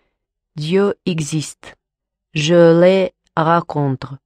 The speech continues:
Тысяча девятьсот шестьдесят шестой год, русский перевод под названием «Бог есть, я его встретил». Опубликовано в журнале «Символ»,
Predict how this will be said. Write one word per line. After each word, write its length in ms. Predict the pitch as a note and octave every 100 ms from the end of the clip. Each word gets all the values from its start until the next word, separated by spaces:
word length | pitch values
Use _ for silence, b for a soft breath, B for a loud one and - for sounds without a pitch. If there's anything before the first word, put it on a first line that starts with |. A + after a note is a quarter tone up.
| _ _ _ _ _ _ _ _ _ _ _ _ _ _ _ _ _ _ _
Тысяча 260 | G3 - E3+
девятьсот 300 | E3+ E3+ F#3+
шестьдесят 320 | - E3 F3
шестой 280 | - - E3+
год, 220 | F3 G3+
русский 260 | F3 - E3+
перевод 360 | D#3+ E3 F#3+
под 120 | D#3
названием 580 | D3+ D#3 E3 F#3 F3 D#3+
«Бог 320 | D3+ D#3 -
есть, 380 | - F#3+ G#3 -
я 180 | D#3+ E3+
его 180 | D#3+ D#3+
встретил». 720 | - - C#3+ C3 - B2+ B2 _ _ _ _
Опубликовано 640 | D3 D#3 D#3 E3 G#3 F#3+
в 40 | D#3+
журнале 420 | E3 D#3+ F3+ F3+
«Символ», 580 | - - D#3 C3 B2+